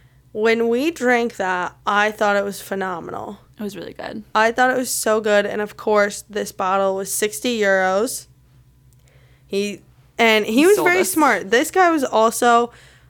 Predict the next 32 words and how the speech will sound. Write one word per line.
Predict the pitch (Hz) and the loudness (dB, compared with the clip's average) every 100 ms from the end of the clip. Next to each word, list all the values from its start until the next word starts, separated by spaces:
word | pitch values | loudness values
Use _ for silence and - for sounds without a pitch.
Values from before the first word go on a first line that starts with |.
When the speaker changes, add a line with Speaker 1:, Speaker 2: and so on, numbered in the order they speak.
| _ | _
Speaker 1:
really | 220 233 254 254 233 | -4 2 4 4 4
good | 226 208 | 2 2
salesman, | 226 196 185 185 185 180 | 2 4 2 -2 -6 -6
I | 143 185 | -4 -2
would | 185 185 | -2 -4
say, | 190 175 180 | -2 -2 -2
because | 202 214 - 277 214 185 214 - 480 | -6 -6 0 2 2 0 -6 -10 -6
when | 233 220 | -2 0
we | 220 233 | 2 2
came | 330 330 | 2 2
in, | 247 208 226 277 - _ - | 2 2 0 -4 -12 _ -4
everybody's | 208 196 220 233 254 | -2 0 0 2 2
already | 233 220 233 | 2 2 0
tipsy | 226 214 - 214 | -2 -4 -2 -4
from | 214 220 | -4 -4
the | 214 | -4
first | 190 190 196 | -4 -4 -4
wine | 185 190 | -4 -4
tour, | 196 196 190 - - - _ - | -4 -2 -4 -8 -20 -20 _ -2
and | 220 220 | 0 2
you | 214 | 0
sit | 208 247 | 2 2
at | 269 | 2
your | 294 302 | 0 -2
seat, | - 233 226 | -2 -2 -2
you | 220 | 0
have | 214 208 | 0 0
a | |
big | 180 - 220 262 | -2 0 2 0
plate | 254 233 208 | -2 0 2
of | 202 | 0
food | - 214 196 190 208 | -2 0 2 0 -4